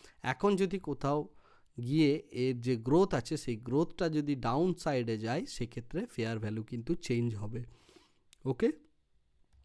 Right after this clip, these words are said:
তো যাই হোক, আহ, এটা হচ্ছে একটা ওয়েবসাইট। এই ওয়েবসাইট থেকে আপনারা দেখতে পারেন, এর মধ্যে আরও অনেক ডেটা আছে, সেই ডেটাগুলো থেকেও দেখতে পারেন। আমি যদি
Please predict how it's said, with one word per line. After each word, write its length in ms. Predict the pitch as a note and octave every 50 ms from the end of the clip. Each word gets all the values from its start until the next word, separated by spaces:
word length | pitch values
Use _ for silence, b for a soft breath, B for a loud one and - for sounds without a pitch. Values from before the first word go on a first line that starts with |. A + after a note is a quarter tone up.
| _ _ _ _ _ - - - - -
তো 80 | - D#3
যাই 260 | B2 C#3 E3+ F3 F#3+
হোক, 260 | G#3 A3+ A3 - b b b b b b b b b b -
আহ, 140 | A#2+ C3 C#3 - -
এটা 260 | E3+ D#3 D#3+ G3+ F#3
হচ্ছে 260 | F3 F#3 F3 - G3
একটা 180 | F3+ - - D3
ওয়েবসাইট। 680 | C3 A#2+ B2 A#2+ - - - E3+ F#3 A3+ A#3 - - -
এই 160 | - C#3+ C3 B2+
ওয়েবসাইট 460 | A#2 A#2 A#2+ A#2+ - - C#3+ B2 -
থেকে 180 | - A#2+ - B2+
আপনারা 320 | A#2+ A2+ A#2 A#2+ A#2 A#2
দেখতে 340 | A2 G#2 A2+ G#2 - - B2+
পারেন, 300 | A#2+ D3+ E3 G3+ A3+ G#3
এর 140 | C#3+ B2+ B2
মধ্যে 260 | A#2+ A#2+ A#2 A#2+ B2
আরও 320 | G#2+ A2+ A#2 A#2+ C3+ D#3+
অনেক 360 | E3+ D3 C3+ C3+ C3+ B2 A2 G#2+
ডেটা 320 | A2+ A2+ A2 - B2 A#2+
আছে, 280 | A#2 A2 - - B3 -
সেই 200 | - - B2+ A#2+
ডেটাগুলো 480 | G#2+ A2+ G#2 - G#2+ G#2+ G#2+ G#2+ G#2+
থেকেও 320 | G2+ - G#2 - - F#3 F#3+
দেখতে 280 | C#3+ A2+ - - B2
পারেন। 320 | A#2 - A2+ A#2 A#2 B2 A2
আমি 240 | A2+ C3 D3+ E3
যদি 340 | E3 D3+ D#3 D#3 E3+ G#3+ C#4+